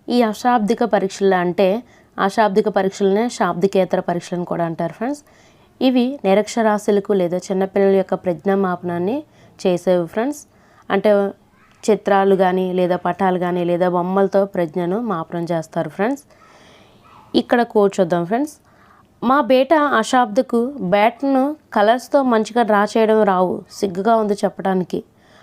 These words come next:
మా బేట అశాబ్దకు, మా బేట అశాబ్దకు అంటే నా కొడుకు అశాబ్దకు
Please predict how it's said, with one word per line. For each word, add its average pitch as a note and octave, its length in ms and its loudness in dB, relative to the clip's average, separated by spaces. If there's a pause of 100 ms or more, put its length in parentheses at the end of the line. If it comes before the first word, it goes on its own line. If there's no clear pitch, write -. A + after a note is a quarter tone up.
(200)
మా G#3 140 2
బేట G3+ 360 2
అశాబ్దకు, G3 880 0 (880)
మా G3 160 2
బేట G3 320 4
అశాబ్దకు F#3+ 720 0
అంటే F#3 260 2
నా F#3 140 0
కొడుకు F#3 400 0
అశాబ్దకు F#3 720 -2